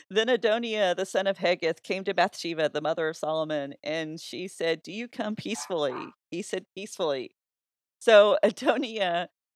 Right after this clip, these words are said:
uh, had been sent away. Um, you know, that happened back in First Kings one fifty-three. Uh, he, he doesn't approach Solomon directly, which is probably wise when the king sends you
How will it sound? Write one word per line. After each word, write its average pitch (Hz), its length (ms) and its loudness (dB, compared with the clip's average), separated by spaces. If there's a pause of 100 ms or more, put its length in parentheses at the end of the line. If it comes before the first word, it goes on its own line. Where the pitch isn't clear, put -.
(200)
uh, 180 260 10
had 196 300 4
been 180 180 -4
sent 170 220 2
away. 135 420 0 (160)
Um, 147 520 4 (200)
you 160 180 -6
know, 147 60 -2
that 156 220 2
happened 151 400 0
back 143 240 -4
in - 80 -6
First 151 260 -2
Kings 156 360 -4
one 147 160 -2
fifty-three. 190 800 -6 (440)
Uh, 151 400 8 (380)
he, - 240 -10 (100)
he 214 180 -8
doesn't 262 300 2
approach 180 320 0
Solomon 156 360 4
directly, 139 460 -2
which 160 180 -10
is - 60 -20
probably 147 300 -4
wise 143 420 4
when 143 100 -4
the 143 80 -4
king 147 320 -6
sends 143 320 -8
you 135 220 -6